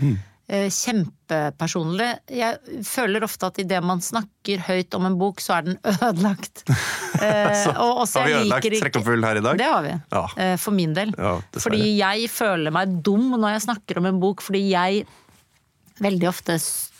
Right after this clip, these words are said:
Speaker 2: er veldig sånn, jeg tar det <laughs> veldig personlig. Jeg føler jeg leser, eh, romaner, eh, som en sånn, det er min bok, og det er i, i mitt hode. Det er sikkert fordi jeg har vokst opp i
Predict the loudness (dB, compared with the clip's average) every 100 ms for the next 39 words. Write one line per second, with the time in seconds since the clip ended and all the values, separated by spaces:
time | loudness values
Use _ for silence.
0 | -8 0 2 2 0 -6 -4 -2 0 0
1 | 2 2 0 -2 -2 0 2 0 0 -2
2 | 0 0 0 -2 -2 -2 0 2 0 -4
3 | -16 -16 -4 -2 0 2 2 2 -2 -2
4 | 2 2 2 4 4 2 2 2 2 2
5 | 0 0 -4 -4 -4 0 0 2 2 2
6 | 0 -4 -20 0 2 4 4 4 4 4
7 | 2 0 2 4 2 0 -2 0 2 2
8 | 0 2 2 2 0 0 0 -2 -2 -6
9 | -4 0 0 0 -4 -4 -4 0 2